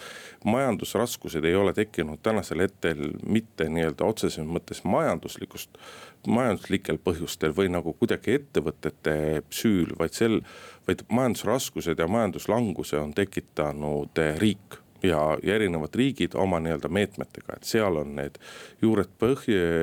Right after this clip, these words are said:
juured peidus ja sellest,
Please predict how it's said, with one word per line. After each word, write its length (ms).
juured 640
peidus 600
ja 240
sellest, 600